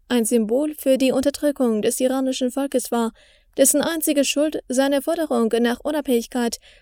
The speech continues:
und die Ablehnung jeglicher Fremdherrschaft ist. Derzeit sei kein europäisches Land bereit, den M-K-O-Terroristen Unterschlupf zu gewähren, ergänzte Bogheri.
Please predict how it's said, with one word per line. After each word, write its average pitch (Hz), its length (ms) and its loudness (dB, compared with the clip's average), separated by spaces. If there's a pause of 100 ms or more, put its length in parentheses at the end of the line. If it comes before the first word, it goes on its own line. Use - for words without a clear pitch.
(120)
und 254 180 4
die 277 120 2
Ablehnung 247 480 4
jeglicher 254 540 -2
Fremdherrschaft 233 840 -4
ist. - 320 -6 (480)
Derzeit 277 560 2
sei 226 200 2
kein 285 300 -2
europäisches 254 680 2
Land 233 180 2
bereit, 247 480 0
den 226 140 4
M-K-O-Terroristen 254 1160 0
Unterschlupf 269 480 0
zu 240 140 0
gewähren, 226 540 2 (340)
ergänzte 285 580 6
Bogheri. 233 540 2